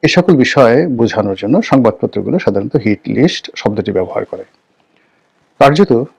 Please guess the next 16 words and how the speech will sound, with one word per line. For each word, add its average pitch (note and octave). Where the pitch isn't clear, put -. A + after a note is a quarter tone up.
হিট D3+
লিস্ট E3
শব্দটি B2
মূলত E3
কাউকে C#3+
গুরুত্ব D#3
সহকারে B2
বিবেচনা G2+
করা, F2
কারোর D#3
সঙ্গে E3
সম্পর্ক A2+
স্থাপন G#2+
করা B2+
এবং E3
কাউকে D3